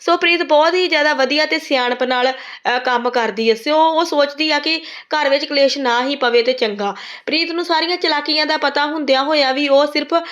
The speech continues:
ਪਰਦੇ ਪਾ ਰਹੀ ਆ ਤਾਂ ਜੋ ਘਰ ਬਚ ਸਕਣ, ਪਰ ਇਹ ਘਰ ਓਨਾ ਚਿਰ ਹੀ ਬਚਣਗੇ ਜਿੰਨਾ ਚਿਰ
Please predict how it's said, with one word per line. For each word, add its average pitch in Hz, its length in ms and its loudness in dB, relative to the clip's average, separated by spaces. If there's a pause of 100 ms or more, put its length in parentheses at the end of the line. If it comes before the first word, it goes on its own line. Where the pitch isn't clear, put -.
(240)
ਪਰਦੇ 269 320 2
ਪਾ 269 300 2
ਰਹੀ 285 280 0
ਆ 254 140 2 (280)
ਤਾਂ 277 240 2
ਜੋ 294 140 -4
ਘਰ 285 240 0
ਬਚ 233 260 -2
ਸਕਣ, 214 360 -2 (360)
ਪਰ 320 200 4
ਇਹ 330 220 -2
ਘਰ 339 320 0
ਓਨਾ 294 240 2
ਚਿਰ 311 240 0
ਹੀ 330 140 -2
ਬਚਣਗੇ 277 480 0
ਜਿੰਨਾ 269 340 -2
ਚਿਰ 294 280 0